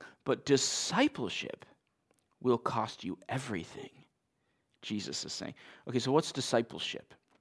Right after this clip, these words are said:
Uh, discipleship is the process of becoming a disciple. It's the process of actually following Jesus, uh, day by day. It's the process of making Jesus,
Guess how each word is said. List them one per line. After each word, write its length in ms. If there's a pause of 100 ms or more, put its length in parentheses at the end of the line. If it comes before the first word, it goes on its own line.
(540)
Uh, 120
discipleship 1000 (280)
is 120
the 80
process 580
of 140
becoming 420
a 40
disciple. 680
It's 200
the 180 (320)
process 560
of 140 (180)
actually 640
following 800
Jesus, 480 (320)
uh, 80 (160)
day 180
by 220
day. 240
It's 320
the 100
process 560
of 100
making 540
Jesus, 540